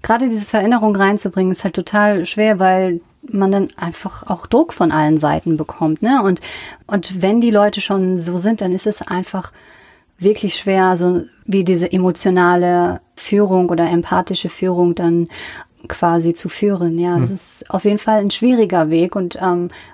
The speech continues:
Speaker 1: alles, was sich so einfach anhört, ne? So,
Speaker 2: <laughs>
Speaker 1: ja, das ist die Lösung, aber die Umsetzung ist halt schwierig. Aber wichtig ist halt, diese Durchsetzungsvermögen zu haben und weiterzumachen.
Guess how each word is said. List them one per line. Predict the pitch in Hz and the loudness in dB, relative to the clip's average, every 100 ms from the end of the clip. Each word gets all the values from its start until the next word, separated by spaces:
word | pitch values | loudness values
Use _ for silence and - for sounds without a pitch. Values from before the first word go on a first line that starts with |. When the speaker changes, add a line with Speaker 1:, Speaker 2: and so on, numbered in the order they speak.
| _ _ | _ _
Speaker 1:
alles, | 202 214 208 | -4 -4 -2
was | 202 | -4
sich | 214 - | -2 -2
so | 208 | 0
einfach | 196 214 - | 0 0 0
anhört, | - 202 202 175 - | 0 2 4 4 4
ne? | 196 254 277 | 2 4 4
So, | 202 202 202 | 4 2 2
Speaker 2:
<laughs> | |
Speaker 1:
ja, | 220 202 | 2 2
das | 208 | 2
ist | 233 - | 0 2
die | |
Lösung, | 208 240 220 196 | 2 4 2 0
aber | 196 196 | 0 -2
die | 185 | 0
Umsetzung | 226 247 208 - 190 | 2 4 2 0 -2
ist | 185 | -2
halt | 185 175 | -2 -2
schwierig. | 226 226 202 - | 0 0 0 -2
Aber | 175 | 0
wichtig | 202 - 214 | 0 -2 -2
ist | 208 | -2
halt, | 208 185 | -2 0
diese | 196 185 190 - - - - - 214 240 - | 0 0 -2 -6 -18 -20 -20 0 0 2 -2
Durchsetzungsvermögen | 180 180 175 - 180 175 180 175 175 175 - | -2 0 -2 -2 0 2 2 2 0 -2 -4
zu | - 175 | -6 -2
haben | 175 170 175 | 0 0 0
und | 175 170 - - | -2 -2 -6 -6
weiterzumachen. | 180 180 208 - 170 165 170 175 | -2 -2 -2 -4 -2 -2 -2 -4